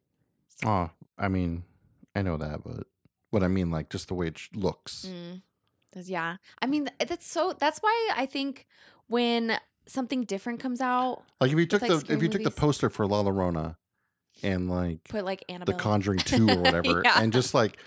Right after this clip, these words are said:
Speaker 1: switch the titles on the posters,
Speaker 2: Yeah, that's
Speaker 1: it'd
Speaker 2: true.
Speaker 1: be like, "Well, all right."
Speaker 2: Or, like,
Speaker 1: Like,
Speaker 2: The
Speaker 1: you
Speaker 2: Ring
Speaker 1: wouldn't
Speaker 2: or some shit.
Speaker 1: Yeah, you wouldn't be able to, like, you wouldn't know the difference.
Speaker 2: That's really true, actually.
Speaker 1: Yeah.
Speaker 2: They're all scary movies.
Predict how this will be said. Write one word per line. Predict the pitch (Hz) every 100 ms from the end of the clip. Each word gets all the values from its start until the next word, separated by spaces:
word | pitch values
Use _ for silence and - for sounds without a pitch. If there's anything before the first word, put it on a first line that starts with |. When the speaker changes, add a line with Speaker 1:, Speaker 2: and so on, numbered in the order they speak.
| -
Speaker 1:
switch | - - 104 123 -
the | 104
titles | - - - 107 135 165 190 - -
on | 160
the | 165
posters, | 180 175 185 190 202
Speaker 2:
Yeah, | 180 175
that's | 190
Speaker 1:
it'd | 127
Speaker 2:
true. | 123
Speaker 1:
be | 135 127
like, | 117 110 101
"Well, | 110 113
all | 120
right." | 104 107 - -
Speaker 2:
Or, | 196
like, | 196
Speaker 1:
Like, |
Speaker 2:
The | 202
Speaker 1:
you |
Speaker 2:
Ring | 180 202
Speaker 1:
wouldn't | 185 185
Speaker 2:
or |
some | - 185
shit. | - 185 185
Speaker 1:
Yeah, | 208 185
you | 120
wouldn't | 131 123
be | 113
able | 98 87
to, | -
like, | 80 85 - _ _ -
you | 104
wouldn't | 71 67
know | 76 87
the | 85
difference. | 95 123 117 - -
Speaker 2:
That's | 226 220
really | 185 170
true, | 175
actually. | 165 160 - 175 180 -
Speaker 1:
Yeah. | 120 90 92 _ _ -
Speaker 2:
They're | 208
all |
scary | 185 - -
movies. | - - -